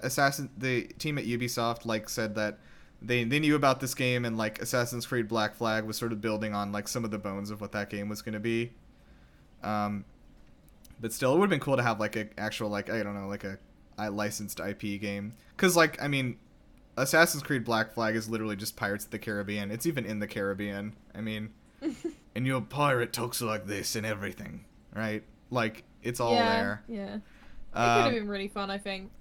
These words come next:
Speaker 1: Yeah,
Speaker 2: It
Speaker 1: I
Speaker 2: would've
Speaker 1: think,
Speaker 2: been good.
Speaker 1: I
Speaker 2: I
Speaker 1: think
Speaker 2: mean,
Speaker 1: that could've
Speaker 2: 'cause
Speaker 1: been good.
Speaker 2: Yeah.
Speaker 1: The Pirates franchise isn't doing so well. Let's get it out there. Let's see if we can salvage
Speaker 2: <laughs>
Speaker 1: something.
Speaker 2: Revive it a bit. <laughs>
Speaker 1: So, um, this is my, this is my most lamented one,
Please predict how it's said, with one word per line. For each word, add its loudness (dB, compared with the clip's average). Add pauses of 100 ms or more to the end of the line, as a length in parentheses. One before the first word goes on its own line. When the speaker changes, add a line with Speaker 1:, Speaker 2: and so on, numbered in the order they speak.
(180)
Speaker 1:
Yeah, 4
Speaker 2:
It 8
Speaker 1:
I 8
Speaker 2:
would've 4
Speaker 1:
think, -2
Speaker 2:
been 4
good. 4
Speaker 1:
I 4
Speaker 2:
I 4
Speaker 1:
think 6
Speaker 2:
mean, -
Speaker 1:
that 6
could've 6
Speaker 2:
'cause -2
Speaker 1:
been -20
good. -4
Speaker 2:
Yeah. 0 (800)
Speaker 1:
The 8
Pirates 6 (180)
franchise 2
isn't -2
doing 0
so 0
well. 2
Let's -6
get 4
it 4
out 2
there. -2
Let's -10
see -2
if -2
we 6
can -4 (100)
salvage 4
Speaker 2:
<laughs> 0
Speaker 1:
something. 12
Speaker 2:
Revive 10
it 6
a 4
bit. 0
<laughs> 2 (800)
Speaker 1:
So, 8 (400)
um, 4 (200)
this 2
is 0
my, 6
this 0
is 0
my 6
most 2
lamented 2
one, -2